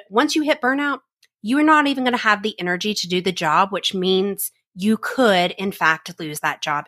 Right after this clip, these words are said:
anyways. These fears, these scaries are holding you back. They are stifling you from living authentically, impacting your overall potential,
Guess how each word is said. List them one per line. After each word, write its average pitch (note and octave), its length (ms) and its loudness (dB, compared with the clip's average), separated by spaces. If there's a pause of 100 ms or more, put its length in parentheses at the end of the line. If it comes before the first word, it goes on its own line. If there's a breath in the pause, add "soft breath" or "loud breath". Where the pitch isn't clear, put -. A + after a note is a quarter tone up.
anyways. - 580 -16 (320 loud breath)
These C4+ 340 2
fears, F3 680 0
these G#3 400 -6
scaries G3+ 880 -2 (140)
are A#3+ 120 4
holding D4 400 -2
you A#3 120 -2
back. - 440 -2 (320 loud breath)
They B3+ 160 4
are A#3 200 2
stifling C4 800 0
you G3 280 -4
from G3+ 260 -6
living A#3+ 460 0
authentically, F#3+ 800 -6
impacting B3+ 580 2
your G#3 180 0
overall G#3+ 420 2
potential, G#3+ 580 -4